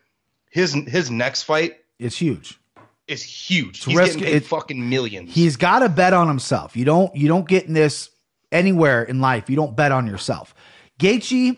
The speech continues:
Speaker 2: a lot of people are, are really, like, like, experts and, and handicappers are conflicted. They think Gaethje's a bad matchup for him. They think Conor is a really good matchup for Gaethje. Vice versa. A lot of people are sp-, torn on that. I think it's gonna be a great fight regardless.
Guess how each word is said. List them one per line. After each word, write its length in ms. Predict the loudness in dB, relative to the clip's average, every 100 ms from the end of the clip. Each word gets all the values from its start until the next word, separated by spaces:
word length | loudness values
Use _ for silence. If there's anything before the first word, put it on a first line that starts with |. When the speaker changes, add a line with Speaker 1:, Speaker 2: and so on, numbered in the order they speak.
| -2
Speaker 2:
a 60 | 2
lot 220 | 4 4
of 80 | 4
people 400 | 2 4 4 4
are, 260 | 2 4
are 80 | 2
really, 240 | 4 2 2
like, 300 | -2 -6 -18 -4
like, 220 | 0 0 0
experts 480 | -2 0 0 0
and, 160 | -4 -4
and 120 | -2
handicappers 580 | 0 -2 0 0 0 -2
are 80 | -4
conflicted. 500 | -2 0 0 0 -8 -14 -10 -2
They 140 | 0
think 220 | 2 0
Gaethje's 320 | 0 2 2
a 60 | 2
bad 180 | 2 2
matchup 280 | 2 0 -2
for 180 | -4
him. 100 | -6 -10 -12 -2
They 140 | 0
think 260 | 2 0 2
Conor 400 | 2 4 2 0
is 140 | 0
a 60 | 0
really 200 | 2 4
good 160 | 4
matchup 280 | 2 0 -2
for 120 | -2
Gaethje. 480 | 0 0 0 -2 -4 -6 0
Vice 220 | 0 2
versa. 320 | 2 2 2
A 20 |
lot 180 | 2 2
of 60 | 2
people 220 | 2 2
are 80 | 0
sp-, 260 | -2 -12 -6
torn 280 | -2 0 0
on 60 |
that. 140 | -4 -2
I 120 | -2
think 140 | 0 0
it's 120 | 2
gonna 100 | 4
be 100 | 4
a 60 |
great 220 | 4 2 2
fight 260 | 0 -2
regardless. 640 | -8 -2 2 2 0 -8